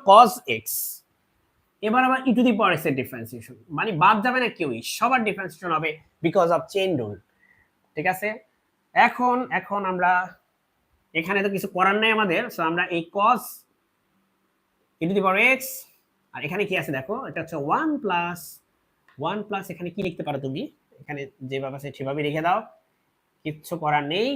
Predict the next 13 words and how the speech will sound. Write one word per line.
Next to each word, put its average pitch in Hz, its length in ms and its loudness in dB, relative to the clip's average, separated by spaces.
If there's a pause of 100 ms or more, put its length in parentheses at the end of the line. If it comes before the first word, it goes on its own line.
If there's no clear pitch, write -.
(1300)
এখানে 277 240 4
তুমি 254 180 4
কিছু 208 180 -4
কাজ 156 160 2
করতে 123 240 -2
পারো। 127 160 -4 (920)
e - 60 2
to 196 100 0
the 208 120 0
power 196 220 4
x - 20 -12 (100)
এর 175 120 0
ডিফারেন্সিয়েশন 180 420 -4